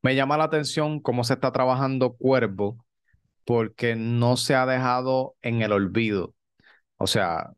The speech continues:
el, lo que está haciendo Cuervo en la I W A básicamente es, eh, yendo tras bastidores, buscando gente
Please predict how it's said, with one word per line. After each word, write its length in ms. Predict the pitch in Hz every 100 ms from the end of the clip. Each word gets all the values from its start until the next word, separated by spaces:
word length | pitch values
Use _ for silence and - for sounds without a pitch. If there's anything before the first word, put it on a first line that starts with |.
| _
el, 720 | 78 92 87 87 87 87 85
lo 100 | 87
que 80 | 92
está 160 | 87 92
haciendo 340 | 120 113 117
Cuervo 360 | 120 117 113 113
en 100 | 110
la 60 |
I 40 | 117
W 360 | 117 123 123
A 80 | 113
básicamente 880 | 113 107 101 101 101 101 101 98 101
es, 220 | 202 - _ _ _ _ _ -
eh, 340 | 104 98 92 92
yendo 300 | 98 101 107
tras 200 | - 92
bastidores, 800 | 87 - 95 113 131 127 123 117
buscando 600 | 113 117 101 110 120 120
gente 640 | 117 123 120 117 104 101